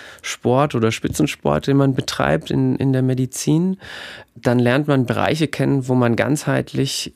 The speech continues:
Patienten betreuen kann, denen man mit diesen paar Zähnen viel mehr zurückgeben kann, als sie vielleicht jemals hatten. Und dadurch kann man wirklich eben Happiness abliefern, ja. Und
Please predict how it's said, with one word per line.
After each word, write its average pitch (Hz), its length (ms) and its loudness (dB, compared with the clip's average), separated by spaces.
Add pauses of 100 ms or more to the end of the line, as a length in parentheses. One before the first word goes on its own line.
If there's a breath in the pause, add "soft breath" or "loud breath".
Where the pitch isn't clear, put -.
(120)
Patienten 127 580 -2
betreuen 139 600 2
kann, 170 420 -2 (640 loud breath)
denen 135 440 4
man 127 500 2 (540 loud breath)
mit 147 300 0
diesen 143 320 4
paar 123 340 -2
Zähnen 131 600 2
viel 143 320 2
mehr 123 280 2
zurückgeben 117 600 -4
kann, 104 200 -4
als 117 160 -2
sie 120 80 -2
vielleicht 120 360 0
jemals 127 440 -2
hatten. - 380 -8 (540 loud breath)
Und 113 200 0
dadurch 139 540 2 (120)
kann 131 200 0
man 127 240 2
wirklich 131 580 0
eben 127 440 0 (180)
Happiness 135 840 -4
abliefern, 135 800 -4
ja. 123 320 -2 (100)
Und 123 440 -2